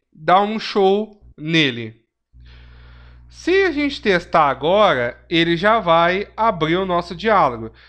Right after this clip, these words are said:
Então lembrando, que ordem que ele vai fazer? Ele vai chamar o action listener do editar. Ele vai abrir o diálogo ao completar o action listener e vai atualizar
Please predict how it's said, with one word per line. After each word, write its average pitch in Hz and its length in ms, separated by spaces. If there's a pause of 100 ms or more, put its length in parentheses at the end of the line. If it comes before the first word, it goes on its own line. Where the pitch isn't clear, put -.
(200)
Então 208 180
lembrando, 196 460
que - 140
ordem 214 260
que 202 80
ele 185 80
vai 180 120
fazer? 135 560 (400)
Ele 131 300
vai 143 360
chamar 165 360
o 131 80
action 131 340
listener 151 460
do 127 80
editar. 120 720 (800)
Ele 180 240
vai 180 380
abrir 185 440
o 294 80
diálogo 185 720 (120)
ao 170 240
completar 151 560
o 135 60
action 135 360
listener 214 560 (380)
e 190 100
vai 190 240
atualizar 190 920